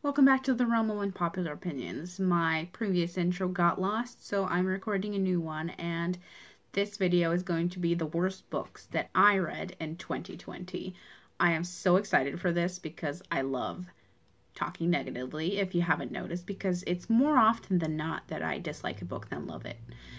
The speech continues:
And obviously don't get offended because this is <laughs> all subjective and we all have our own opinions, but I will be going hard because I have very strong opinions. So I hope you definitely enjoy, and if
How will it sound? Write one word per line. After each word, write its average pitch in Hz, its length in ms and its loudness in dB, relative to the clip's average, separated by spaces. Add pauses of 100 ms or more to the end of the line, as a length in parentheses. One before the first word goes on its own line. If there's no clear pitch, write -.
(340)
And 165 480 0
obviously 165 520 0
don't 151 280 0
get 127 100 -2
offended - 560 -4
because - 540 -4
this 180 280 0
is 226 140 2
<laughs> - 0 -
all 220 220 0
subjective 175 560 -4
and 160 160 -6
we 160 80 -6
all 170 100 -6
have 180 220 0
our 233 120 2
own 233 120 2
opinions, 170 480 0
but 151 160 -2
I 151 80 -4
will 147 120 -4
be 143 120 -6
going 147 260 -2
hard 170 360 -4
because - 520 -12 (680)
I - 20 2
have 165 140 0
very 131 220 -2
strong 180 480 4
opinions. - 580 -10 (160)
So 151 200 -2
I 160 120 -2
hope 170 320 0
you 170 320 0
definitely 175 460 0
enjoy, 165 280 -2
and 240 220 0
if 208 120 -4